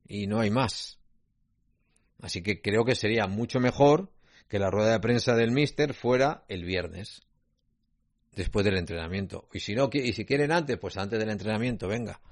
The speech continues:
Pero lo lógico es que sea después, y si no quieres dar la lista de convocados, pues no la des. Y la das el sábado por la mañana,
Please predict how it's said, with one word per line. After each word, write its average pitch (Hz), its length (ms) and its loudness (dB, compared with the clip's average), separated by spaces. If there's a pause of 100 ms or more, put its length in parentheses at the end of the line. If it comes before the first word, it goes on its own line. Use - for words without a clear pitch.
(540)
Pero 92 220 -2
lo 92 120 0
lógico 120 360 2
es - 80 2
que 104 120 -2
sea 107 220 0
después, 165 720 2 (720)
y - 100 -10
si 113 120 -6
no 120 120 2
quieres 143 240 6
dar 143 140 6
la 117 160 4
lista 120 260 2
de 127 60 0
convocados, 135 600 2
pues 101 180 0
no 110 80 2
la 117 120 0
des. 131 380 -4 (360)
Y - 120 -10
la 92 100 -2
das 110 220 0
el 117 460 -2
sábado 127 420 4
por 117 140 2
la 113 80 4
mañana, 113 480 -2